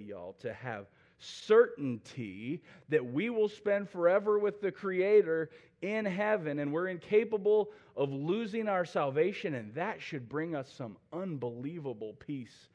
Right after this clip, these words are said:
in our lives. You know where peace is impossible to find? In the life of somebody who doesn't know if they did or didn't do enough today to lose your salvation.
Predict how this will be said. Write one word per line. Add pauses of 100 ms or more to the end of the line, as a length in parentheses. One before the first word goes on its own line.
(260)
in
our
lives. (1500)
You
know
where
peace
is
impossible
to
find? (2000)
In
the
life
of
somebody
who
doesn't
know
if
they
did
or
didn't
do
enough
today (120)
to
lose
your
salvation.